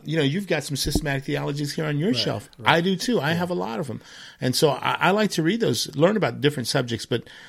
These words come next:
Speaker 1: this is one in particular when it comes to Calvinism that I look at and I think, "That's scriptural."
Speaker 2: Yeah.
Speaker 1: And I know that there's a lot of people that wanna explain things to it, but I tell you what, I've, I've talked to some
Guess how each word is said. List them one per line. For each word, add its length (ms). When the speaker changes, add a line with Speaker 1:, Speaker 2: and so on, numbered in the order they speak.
Speaker 1:
this 200
is 120
one 220
in 80
particular 500
when 160
it 60
comes 220
to 60
Calvinism 540
that 120
I 200
look 220
at 100
and 100
I 40
think, 240
"That's 260
scriptural." 720
Speaker 2:
Yeah. 200
Speaker 1:
And 460
I 120
know 140
that 100
there's 180
a 60
lot 120
of 60
people 220
that 80
wanna 320
explain 360
things 220
to 120
it, 100
but 100
I 120
tell 180
you 140
what, 240
I've, 240
I've 180
talked 380
to 100
some 460